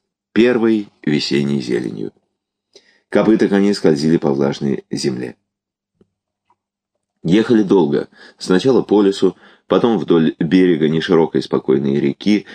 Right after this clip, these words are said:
потом снова через лес. Загородный двор князя Святослава стоял на краю большой поляны, заполненной множеством шалашей, войлочных юрт и шатров из полосатой ткани. Всадники остановились перед воротами, прорезанными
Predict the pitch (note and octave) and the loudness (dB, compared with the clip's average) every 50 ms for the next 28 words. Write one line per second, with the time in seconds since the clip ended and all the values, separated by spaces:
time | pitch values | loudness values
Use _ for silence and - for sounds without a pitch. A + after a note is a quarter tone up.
0 | - _ _ - G#2 G2+ B2 A2+ G#2+ F#2 - - D2 D2 D#2 F#2 G#2 G#2 G2 F2+ | -20 _ _ 0 2 2 2 0 0 -2 -4 -6 -4 0 2 2 4 4 2 2
1 | E2+ G2 F#2 F2+ E2+ - - D#2+ E2+ E2 - - _ _ _ - - _ _ - | 2 2 2 2 2 2 2 0 0 0 -2 -10 _ _ _ -20 -20 _ _ -4
2 | D2 F2+ A#2+ B2+ A#2+ B2 A#2 A2 A#2+ A#2 G#2 G#2+ B2 B2+ - - A#2 A2+ A2 G#2+ | -2 0 0 2 2 2 0 0 -2 -2 0 0 0 0 0 0 0 2 2 2
3 | G2+ F#2+ - G2+ F2+ G2+ G2 - - A2+ A2+ A2+ - - G2+ F#2 G2 G2+ G#2 G2+ | 0 0 -2 -2 0 0 -2 0 0 0 0 0 -2 0 0 0 2 2 2 0
4 | G2 - - F#2 F#2 F#2 F#2 - F#2+ F#2 F#2 G2 G2 F2 F#2 F2 - - G2+ F#2 | -2 -2 -2 0 0 0 0 0 0 2 2 2 2 2 0 -2 0 0 -2 0
5 | - F#2+ F#2 G#2 B2 B2 G2+ D2 C2+ B1 - - - - - - - _ _ _ | 2 0 0 0 0 -2 -2 -4 -6 -6 -8 -14 -20 -20 -20 -20 -20 _ _ _
6 | _ _ _ _ _ _ _ E2+ E2+ G2+ F2 G2+ G2 F#2+ F#2+ F#2 F2+ F2 D#2 D#2+ | _ _ _ _ _ _ _ -2 0 0 2 2 2 2 2 0 -2 -2 -2 -2
7 | E2+ E2 D#2+ D#2+ D2 - - D2+ D2 C#2 - D2+ C#2+ C#2 C#2 - - G2 G2 G2+ | -2 -4 -4 -8 -8 -4 -4 -4 -4 -2 -2 0 0 0 0 0 0 0 0 0
8 | G2 - _ _ _ _ - D#2 F#2+ F#2+ F2 D#2+ D2 - - - D2+ C#2 - D2 | -2 -4 _ _ _ _ 0 2 2 4 4 2 0 -2 -4 -6 -6 -6 -4 -8
9 | C#2 D2 F#2 A2 B2 A2 - - _ _ _ _ _ _ _ _ G2+ A2 B2 A#2+ | -2 0 2 2 2 2 -2 -8 _ _ _ _ _ _ _ _ 2 2 2 2
10 | G#2 - - - - A2 F#2 - - E2 F#2 F#2+ F#2+ - - - F#2 E2+ - E2 | 0 -2 -4 -2 -2 -2 -2 0 0 2 2 2 0 -4 -4 -4 -4 -2 0 0
11 | D#2 D2+ - - D2 C2+ - C2+ B1+ - - C#2 C2 B1 - C#2+ - _ _ _ | 0 0 0 -2 -4 -2 -2 -6 -6 -6 -6 -6 -6 -6 -8 -14 -16 _ _ _
12 | _ _ _ _ _ _ _ _ _ _ _ _ _ _ _ _ _ _ _ _ | _ _ _ _ _ _ _ _ _ _ _ _ _ _ _ _ _ _ _ _
13 | _ _ _ - - C3+ C#3+ D#3 D#3 C#3+ - C#3+ C3 B2 - B2 A2 G#2+ G2 G#2+ | _ _ _ -2 0 0 2 2 0 0 0 0 0 0 0 0 2 2 2 2
14 | A2 A2 A2 - - - G2 G2 G2+ F2 F2+ F#2+ F2+ D#2+ D#2+ D#2 - D#2 C#2+ C#2+ | 2 2 0 -2 0 2 2 2 2 2 2 0 2 2 0 0 -2 -2 -4 -4
15 | C#2 - D#2 D2+ D#2 F2+ F#2+ F#2+ G2+ F2+ F2 F2+ F2 F2+ F2 D#2+ | -2 -2 0 2 2 2 2 0 0 -2 -2 0 0 -2 -2 -4